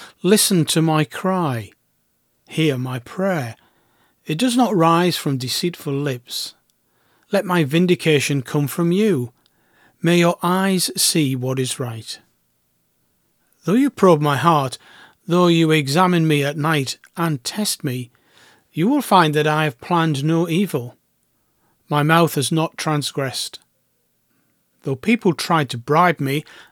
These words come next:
I've kept myself from the ways of the violent, through what your lips have commanded.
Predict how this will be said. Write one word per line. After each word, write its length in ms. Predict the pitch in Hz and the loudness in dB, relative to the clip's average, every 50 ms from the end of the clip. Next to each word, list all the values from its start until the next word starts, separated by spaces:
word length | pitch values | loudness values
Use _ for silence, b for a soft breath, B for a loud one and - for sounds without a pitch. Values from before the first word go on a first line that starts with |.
| B B | B B
I've 160 | - 226 240 - | -2 -2 -2 -2
kept 260 | - 233 277 285 - | 0 0 0 0 0
myself 540 | 240 240 240 220 - - 180 156 165 165 - | 0 2 2 2 0 0 0 2 2 0 0
from 180 | - 180 165 | -2 -2 0
the 80 | 156 147 | 2 2
ways 380 | 135 143 151 151 151 147 - | 4 4 4 4 4 4 2
of 100 | 175 156 | -2 -2
the 100 | 147 180 | -2 -2
violent, 580 | 156 - 202 196 196 185 143 135 127 120 - - b b b b b b | 0 2 2 2 2 0 -2 -4 -4 -6 -8 -10 b b b b b b
through 240 | b - - 214 202 | b -2 2 2 2
what 220 | 190 180 185 196 202 | 4 4 2 2 4
your 200 | 190 180 185 170 | 2 4 4 4
lips 400 | 156 151 156 151 - - - - | 4 2 2 2 0 -4 -4 -2
have 300 | 139 147 143 - - - | 0 0 0 -2 -4 -6
commanded. 640 | - 151 143 135 131 127 127 123 123 120 120 120 | -4 -2 -2 -2 -2 -2 -4 -4 -6 -8 -10 -12